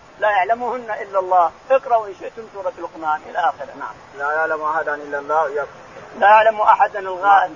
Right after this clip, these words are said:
Speaker 2: ما، ما يكون في غد ولا
Speaker 1: ما
Speaker 2: يعلم
Speaker 1: يكون
Speaker 2: أحد.
Speaker 1: في غد ما شك، ما، اللي غد ما حد يدري وش يكون. بكرة وش يح-، يحصل ما حد يدري. الله الغيب ما كان، وما كان الله ليطلعكم على الغيب. يقول ربنا تعالى وتقدم في كتابه:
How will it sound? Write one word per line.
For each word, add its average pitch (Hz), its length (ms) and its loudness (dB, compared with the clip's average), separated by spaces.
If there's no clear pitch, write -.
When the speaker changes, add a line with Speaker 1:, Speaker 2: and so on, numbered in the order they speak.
Speaker 2:
ما، 151 80 -2
ما 156 60 2
يكون 165 360 -2
في 156 140 -6
غد 165 220 0
ولا 151 280 0
Speaker 1:
ما 156 60 4
Speaker 2:
يعلم 180 260 6
Speaker 1:
يكون 202 200 -2
Speaker 2:
أحد. 165 100 -4
Speaker 1:
في 196 60 -2
غد 202 240 4
ما 220 240 2
شك، - 260 -10
ما، 175 200 -8
اللي 196 140 -6
غد 240 220 2
ما 233 80 2
حد 220 220 2
يدري 196 200 -10
وش 190 160 -10
يكون. 165 320 -12
بكرة 233 300 4
وش 220 180 -2
يح-، 226 260 0
يحصل 240 420 -2
ما - 60 -8
حد 175 200 -8
يدري. 147 240 -10
الله 180 280 0
الغيب 233 260 0
ما 170 200 0
كان، 214 120 -2
وما 254 240 4
كان 226 240 0
الله 208 280 2
ليطلعكم 214 580 -6
على 196 120 -4
الغيب. 170 240 -6
يقول 185 260 -6
ربنا 214 280 0
تعالى 202 340 4
وتقدم 196 320 -6
في 190 100 -10
كتابه: 233 480 4